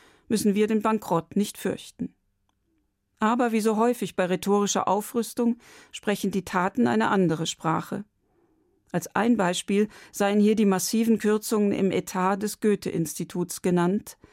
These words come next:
das mehrere seiner Standorte in Frankreich und in Italien schließt. Aufrüttelnde Impulse sind nicht als Beifang zu haben, sie brauchen einen Resonanzraum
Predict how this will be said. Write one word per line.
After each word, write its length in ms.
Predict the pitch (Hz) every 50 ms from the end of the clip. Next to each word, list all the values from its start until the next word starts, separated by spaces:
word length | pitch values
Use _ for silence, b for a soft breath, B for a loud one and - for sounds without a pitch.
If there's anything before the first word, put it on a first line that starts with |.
| b b b b -
das 160 | 196 190 -
mehrere 480 | 202 196 214 247 233 233 220 196 196
seiner 300 | 180 185 185 180 180 180
Standorte 640 | 170 - - 185 190 202 - - 196 196 202 - 214
in 140 | - - 190
Frankreich 680 | - - - 170 170 170 - - 175 170 180 - - b b b b b b b b
und 160 | 180 170 -
in 140 | - - -
Italien 640 | - 175 - 190 180 165 160 160 165 170 185 196 -
schließt. 640 | - - - 175 - - - - - - - _ _ _ _ _ _ _ _ _ _ b b b b b b b b b b b b -
Aufrüttelnde 800 | 190 214 254 254 - 226 202 202 190 - 208 196 190 180 185
Impulse 680 | 165 - 175 170 - - 233 247 233 185 170 165 160 160 B B B B B B B
sind 200 | - 208 202 202
nicht 200 | 220 208 - 143
als 160 | 208 202 -
Beifang 600 | - 214 214 196 175 - - 165 151 160 180 - _
zu 180 | - - 175 170
haben, 400 | 175 160 160 165 170 175 196 b b b b b b
sie 140 | b - 202
brauchen 400 | - 185 185 196 208 214 240 233
einen 180 | - 208 208 202
Resonanzraum 960 | 196 202 196 208 208 202 208 233 240 226 - - - 165 160 165 160 165 -